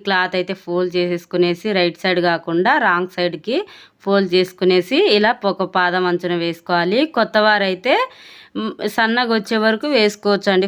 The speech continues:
ఫస్ట్ కొంచెం వెడల్పుగా వేసేసుకునేసి మళ్ళీ సన్నగా ఇంకో కుట్టు అయితే వేసుకోవచ్చు అండి. నేను ఒకేసారి వేసేసాను సన్నగా. ఇంకా ఎగస్ట్రా ఉన్న క్లాత్ మొత్తాన్ని ఒక పావు ఇంచు పైన ఒక దగ్-, కుట్టుకు దగ్గరగా ఉండేటట్టు కొంచెం క్లాత్ వదిలేసి మిగతాదంతా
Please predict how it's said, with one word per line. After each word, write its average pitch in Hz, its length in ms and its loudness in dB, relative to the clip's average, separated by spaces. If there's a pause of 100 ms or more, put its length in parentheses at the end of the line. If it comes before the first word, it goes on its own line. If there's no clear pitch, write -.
ఫస్ట్ 180 300 -2 (380)
కొంచెం 180 340 2
వెడల్పుగా 185 540 2
వేసేసుకునేసి 175 800 -2
మళ్ళీ 190 260 2
సన్నగా 175 340 0 (100)
ఇంకో 175 160 0 (100)
కుట్టు 160 220 -8
అయితే 156 240 -6
వేసుకోవచ్చు 151 520 -8
అండి. 170 220 2
నేను 190 140 4 (100)
ఒకేసారి 190 640 -2
వేసేసాను 156 580 -4 (100)
సన్నగా. 151 440 0 (580)
ఇంకా 233 180 2 (140)
ఎగస్ట్రా 240 440 0
ఉన్న 214 140 0 (100)
క్లాత్ 196 340 0
మొత్తాన్ని 214 520 0
ఒక 190 120 -4 (100)
పావు 180 320 2
ఇంచు 175 240 -4
పైన 175 240 0
ఒక 180 200 -2
దగ్-, 180 180 0 (100)
కుట్టుకు 208 380 0
దగ్గరగా 190 480 2 (100)
ఉండేటట్టు 170 460 -2 (100)
కొంచెం 175 400 2
క్లాత్ 170 320 0
వదిలేసి 175 460 0 (500)
మిగతాదంతా 214 680 2